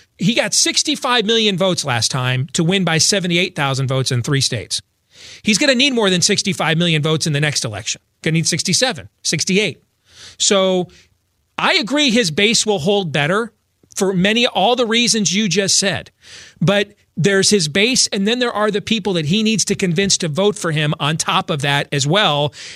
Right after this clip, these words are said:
And we just saw in the midterm election, everywhere that he needed those voters, the Republicans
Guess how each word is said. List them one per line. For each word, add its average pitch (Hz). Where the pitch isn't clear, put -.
And 151
we 175
just 180
saw 285
in 185
the 196
midterm 240
election, 220
everywhere 233
that 202
he 214
needed 220
those 233
voters, 190
the 165
Republicans 165